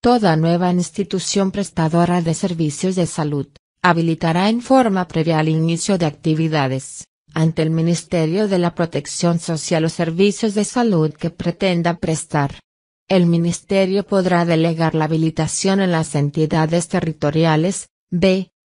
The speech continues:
definir las medidas necesarias para evitar la selección adversa y selección de riesgo de los usuarios por parte de la seps y de los entes territoriales,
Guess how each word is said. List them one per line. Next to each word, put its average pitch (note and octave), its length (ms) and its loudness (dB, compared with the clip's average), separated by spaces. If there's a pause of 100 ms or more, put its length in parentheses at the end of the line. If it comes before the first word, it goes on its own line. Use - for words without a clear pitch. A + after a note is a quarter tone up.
(160)
definir F3+ 480 0
las E3+ 240 0
medidas F3 520 2
necesarias F#3 760 -2
para D#3+ 220 0
evitar D#3+ 400 0
la E3 120 2
selección E3+ 640 0
adversa D#3 640 -2
y D3+ 80 -2
selección F3+ 680 0
de F3 140 2
riesgo F3+ 580 0
de E3+ 80 0
los D#3+ 220 -4
usuarios F#3+ 480 -2
por G3 240 -2
parte G3+ 360 0
de F#3+ 120 0
la E3+ 100 0
seps E3+ 460 -2
y D#3+ 60 2
de D3 160 0
los C#3+ 200 -2
entes F3 320 -2
territoriales, D#3+ 1000 0